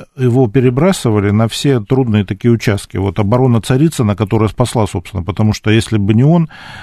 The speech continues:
а, про-, ну, центр бы умер от голода.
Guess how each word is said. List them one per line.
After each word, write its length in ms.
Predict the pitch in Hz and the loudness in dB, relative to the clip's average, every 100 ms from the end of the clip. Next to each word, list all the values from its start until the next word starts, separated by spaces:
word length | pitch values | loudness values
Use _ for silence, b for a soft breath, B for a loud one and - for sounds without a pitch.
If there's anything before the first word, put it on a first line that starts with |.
| B _ | B _
а, 680 | 113 110 110 107 101 110 113 - - - | 0 4 4 4 2 0 -4 -12 -16 -6
про-, 240 | - 151 | -6 0
ну, 300 | 160 139 117 - | 2 2 0 -2
центр 340 | 151 151 127 | -2 0 0
бы 140 | 110 | 2
умер 240 | 127 123 120 | 4 4 2
от 120 | 123 | 2
голода. 540 | 117 95 87 82 82 | 0 0 -2 -6 -10